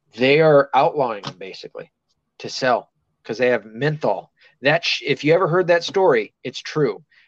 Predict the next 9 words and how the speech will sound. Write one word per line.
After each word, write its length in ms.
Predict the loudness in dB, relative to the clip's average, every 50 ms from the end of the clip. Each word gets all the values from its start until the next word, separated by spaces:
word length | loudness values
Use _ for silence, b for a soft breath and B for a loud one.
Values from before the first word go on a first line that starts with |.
| b b _ -8
I 100 | -8 -6
guess 260 | 0 0 0 0 0
they're 120 | -2 -2 0
getting 220 | 2 2 2 2
rid 160 | 2 2 2
of 80 | 2 0
menthol 380 | 0 -4 -4 0 0 0 0
cigarettes, 640 | 0 -4 -6 -6 -4 -2 0 0 0 -2 -4 -8 -10
maybe. 400 | -8 -6 -6 -6 -6 -8 -10 -12